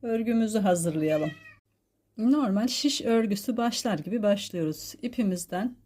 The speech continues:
şöyle bir miktar ortasından elimi geçirdim.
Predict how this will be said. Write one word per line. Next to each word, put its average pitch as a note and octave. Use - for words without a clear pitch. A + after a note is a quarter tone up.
şöyle G#3+
bir G#3+
miktar G3+
ortasından F#3+
elimi G3
geçirdim. F#3+